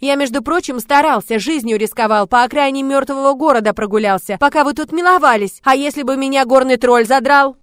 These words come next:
«Тебя?» <laughs> скептически хмыкнул герцог. «У него бы несварение случилось». «Фи, Арман, при даме!» наморщил нос Кир.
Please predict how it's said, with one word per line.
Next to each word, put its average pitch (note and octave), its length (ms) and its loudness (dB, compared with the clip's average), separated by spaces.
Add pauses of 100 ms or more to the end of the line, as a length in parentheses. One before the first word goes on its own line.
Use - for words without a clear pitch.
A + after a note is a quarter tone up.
«Тебя?» A#3+ 580 0 (160)
<laughs> - 640 -14
скептически - 680 -14
хмыкнул F#3+ 500 -10
герцог. F3 460 -14 (480)
«У D#4 100 -8
него D#4+ 240 -4
бы D4+ 120 -6
несварение C4+ 640 -4
случилось». G3+ 720 -12 (540)
«Фи, - 380 -6
Арман, A3 420 0
при B3 200 -4
даме!» G#3 540 -2 (320)
наморщил F3+ 540 -8
нос E3+ 240 -10
Кир. D#3+ 260 -18